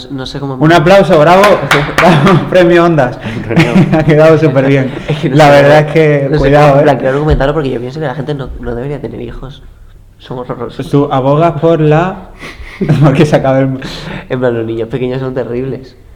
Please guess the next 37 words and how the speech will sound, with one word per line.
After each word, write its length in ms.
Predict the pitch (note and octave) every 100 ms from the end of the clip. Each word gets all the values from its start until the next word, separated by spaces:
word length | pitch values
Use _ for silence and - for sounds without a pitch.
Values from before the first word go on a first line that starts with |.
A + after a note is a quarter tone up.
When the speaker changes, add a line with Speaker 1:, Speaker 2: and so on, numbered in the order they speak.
| - -
Speaker 1:
De 140 | - -
verdad, 180 | - A2+
Speaker 2:
Pero 120 | A#2+
Speaker 1:
y 40 |
Speaker 2:
luego 140 | A2+ A#2+
Speaker 1:
no 60 |
Speaker 2:
crecen 420 | A#2 A#2+ A#2+ A#2 A2
y 40 |
se 80 | B2
convierten 480 | A#2 A2+ A2+ A#2 A2+
Speaker 1:
Ahora, 240 | C3 C#3 C3+
Speaker 2:
en 40 |
Speaker 1:
si 80 | C3+
Speaker 2:
ti. 100 | C3
Speaker 1:
tuviera, 260 | B2+ C3+ C3+
si 140 | C#3+
tuviera 300 | C3 C3 C3+
hijos, 440 | C3+ D3 F#3 F#3+ -
l-, 220 | - C3 B2+
llamaría 400 | C3 B2+ B2 B2
Speaker 3:
Pues 120 | B2
a 60 | A#2+
mí 80 | A#2+
me 100 | B2+
caen 140 | B2
peor 200 | A2+ A2+
el 280 | G#2+ G2+ F#2 G2+
de 60 |
mayor. 200 | F#2 F2 F2 - - -
Speaker 1:
<laughs> 80 | D#3 C#3+ - C#3+ - - - - - - - - -
No 120 | A#2+
sé, 140 | A#2+
yo 80 | A#2+
si 100 | A#2+
tuviera 260 | B2+ B2+ B2
hijos 180 | B2+ C3
llamaría, 420 | B2+ B2+ B2+